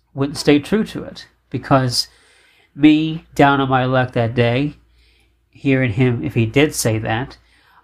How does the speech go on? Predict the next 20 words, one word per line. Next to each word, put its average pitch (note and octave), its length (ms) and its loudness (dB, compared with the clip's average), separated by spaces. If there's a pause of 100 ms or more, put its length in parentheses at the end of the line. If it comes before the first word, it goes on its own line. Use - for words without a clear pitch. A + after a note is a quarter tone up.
I D3+ 160 4
would D#3 140 2
immediately C#3 460 0
think, B2 520 -4 (440)
"Well, B2+ 120 -4
he C#3+ 100 4
wants C3 260 -2
to B2+ 80 2
work D3 240 2
with B2+ 100 -10
me. E2+ 240 -18 (480)
I'm B2+ 260 0
going B2 260 0
to B2 160 -4
keep A#2+ 320 -4
him, A#2 220 -2 (520)
you A#2 120 -12
know, G#2+ 300 -6
I'm A#2+ 160 -2
gonna A#2+ 300 -2